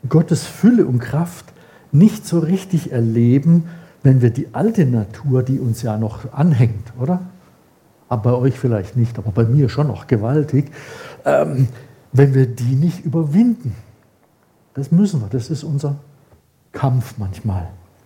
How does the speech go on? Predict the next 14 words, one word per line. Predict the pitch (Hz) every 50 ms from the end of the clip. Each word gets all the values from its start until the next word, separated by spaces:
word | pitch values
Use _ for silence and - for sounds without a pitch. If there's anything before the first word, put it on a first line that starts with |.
| _ _ _ - - - - - - - - - - - - -
Es | 170 123 - -
gibt | - - - -
keinen | - - 175 214 262 294 311 302 277
Zugang | - - - 247 254 226 247 233 247 233
zum | 233 - 185 165
Allerheiligsten | - 151 151 147 120 107 139 151 180 196 220 214 - - - - 208 208 - -
ohne | 165 165 190 220 226 240 226 - - - - _ _
Konfrontation, | _ - - 170 214 240 226 - - - - 202 202 196 - - 180 175 - - - - 165 151 151 160 165 175 180 185 180 170 - - - - - - - - - _ _ _ -
ähm, | 143 147 143 143 143 143 147 147 131 - - - - - - _ _
und | - 160 135 135
der | - 139
Barriere | 120 - 131 127 120 117 120 123 123 139 151 156 147 156 165 156 143 - - - - _ _ _ _ _
unserer | 151 143 123 117 117 127
menschlichen | 127 127 131 131 143 143 - - 143 123 - - 135 131 131